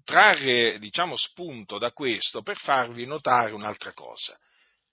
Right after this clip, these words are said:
Perché i soliti avari dicono: "Ma, eh, lì a Tessalonica l'apostolo Paolo, l'apostolo Paolo anche lì non fece uso del suo diritto all'Evangelo." È vero, adesso vediamo anche lì perché,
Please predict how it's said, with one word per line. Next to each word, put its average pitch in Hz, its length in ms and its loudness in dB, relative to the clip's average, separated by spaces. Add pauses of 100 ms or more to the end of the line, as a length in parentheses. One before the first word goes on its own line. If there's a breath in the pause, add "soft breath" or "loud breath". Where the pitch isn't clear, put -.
(640)
Perché 156 260 2
i 120 80 2
soliti 147 340 2
avari 135 440 6
dicono: 127 360 -6
"Ma, 143 760 4
eh, 135 40 0
lì 160 240 -2
a 123 420 2
Tessalonica 139 680 -2
l'apostolo 135 580 -6
Paolo, 113 840 -4 (240)
l'apostolo 131 680 -8
Paolo 123 300 0
anche 123 220 -6
lì 131 100 -10
non 117 140 -10
fece 131 280 -8
uso 117 240 -10
del 107 100 -4
suo - 140 -2
diritto 117 320 -12
all'Evangelo." 104 480 -10
È 143 100 -2
vero, 117 300 -4
adesso 120 300 -2
vediamo 104 360 -8
anche 95 240 -14
lì 92 140 -18
perché, 85 460 -16